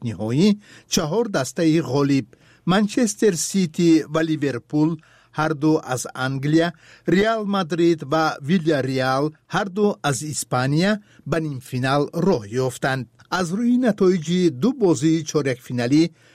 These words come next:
منچستر سیتی بر اتلتیکو مادرید، لیورپول بر بنفیکای پرتغالیا، ریال مادرید بر چلسی انگلیا، غالب فعلی لیگ قهرمان‌ها ویلیاریال بر باواریای آلمان پیروز شدند.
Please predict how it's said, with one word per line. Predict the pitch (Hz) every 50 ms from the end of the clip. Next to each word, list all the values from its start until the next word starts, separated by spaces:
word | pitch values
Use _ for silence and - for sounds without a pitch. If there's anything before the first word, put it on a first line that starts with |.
| _ _
منچستر | - 175 196 202 - - 262 247 202 - - 233 196
سیتی | 156 - - - 196 180 156 - 190 175 170 - - _ _ _ -
بر | 139 165 170 165 -
اتلتیکو | 170 180 165 - - 233 233 214 - - - 180 143
مادرید، | 131 123 123 104 131 139 147 156 156 - _ _ _ _ _ _ _
لیورپول | 175 175 202 180 220 214 202 - _ - 220 220 214 208 - - _
بر | - 175 180
بنفیکای | 165 190 202 190 - - - 226 202 - 208 190 170
پرتغالیا، | 160 - 160 151 - - - 123 110 127 131 135 139 139 156 156 165 - _ _ _ _ _ _ _ -
ریال | 185 202 226 226 220 214 214
مادرید | 202 196 196 190 160 180 180 185 180 175 147 131
بر | 139 170 165
چلسی | 156 - - 208 190 180 - - - 156 135 131 127
انگلیا، | - 127 135 139 143 143 143 156 175 180 185 180 - _ _ _ _ _ -
غالب | 156 147 170 180 175 185 160 185 175
فعلی | - - 196 185 175 175 175 175 175
لیگ | 165 160 175 160 143 175 170 165
قهرمان‌ها | - 175 160 160 165 165 160 165 160 143 - 160 160 156 156 151 - _ _
ویلیاریال | 147 143 196 220 202 208 220 208 202 208 202 202 190 185 185 180 180 165
بر | 151 135 170 175 170
باواریای | 156 175 175 165 175 180 175 165 175 170 165 165
آلمان | 156 - 135 139 135 131 139 156 165 170 170 160 131 _
پیروز | - 196 196 185 175 123 110 -
شدند. | - - - 127 131 131 131 131 120